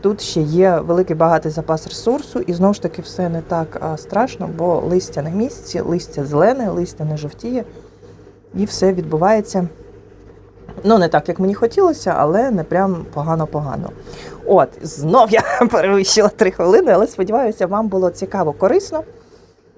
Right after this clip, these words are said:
От, і буду тримати вас в курсі. До речі, поливаю я її окремо, поливаю я її, а, я бризкаю блоки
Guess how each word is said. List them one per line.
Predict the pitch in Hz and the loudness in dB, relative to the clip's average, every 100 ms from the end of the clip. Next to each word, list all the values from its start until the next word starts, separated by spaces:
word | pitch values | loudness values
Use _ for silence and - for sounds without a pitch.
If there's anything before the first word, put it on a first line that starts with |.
| _ _ - | _ _ 2
От, | 214 208 - | 2 2 -4
і | 254 | -2
буду | 285 240 220 | 2 4 4
тримати | 196 202 190 | 4 2 2
вас | 180 180 | 0 -2
в | |
курсі. | - 349 - 208 | -2 -2 0 0
До | 180 | 2
речі, | 196 302 - | 4 2 -2
поливаю | 226 208 190 220 220 | -4 0 4 4 4
я | 190 190 180 | 2 2 2
її | 170 151 156 - | 2 -2 -6 -4
окремо, | 214 - 165 139 151 | -4 -2 -2 0 -2
поливаю | - 196 180 220 185 | 0 0 4 4 4
я | 180 175 | 4 2
її, | 165 165 233 - - - - - - - - | 2 -2 -6 -6 -14 -20 -20 -20 -20 -20 -4
а, | 180 165 - | 0 2 2
я | 185 175 - | 2 0 2
бризкаю | 180 196 - 185 | 2 2 4 4
блоки | 190 294 381 403 | 4 2 4 0